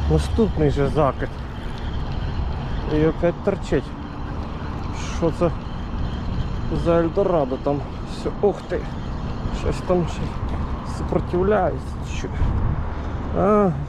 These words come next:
це чахла у нас, друзі. Ви тут тільки подивіться, яка чахла, йоханий бабай.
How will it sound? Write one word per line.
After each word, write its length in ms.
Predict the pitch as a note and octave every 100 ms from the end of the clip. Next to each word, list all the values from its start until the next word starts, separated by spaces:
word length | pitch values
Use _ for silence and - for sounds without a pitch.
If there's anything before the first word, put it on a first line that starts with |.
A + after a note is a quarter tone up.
| - -
це 80 |
чахла 580 | F#3 - A#3 F#3 - D#3+
у 120 | D3
нас, 200 | D3 D3 C3+
друзі. 480 | E3+ F#3+ F3 C3+ C#3 - - - - - - - -
Ви 80 | -
тут 200 | - -
тільки 240 | - -
подивіться, 520 | - - F#3 A3 -
яка 200 | A3 A3
чахла, 500 | G3 - A#3 A3 F#3+
йоханий 720 | F#3 F3+ - - - A#3+ A3+ G#3
бабай. 760 | A3+ A3 A#3 G#3+ G3 - -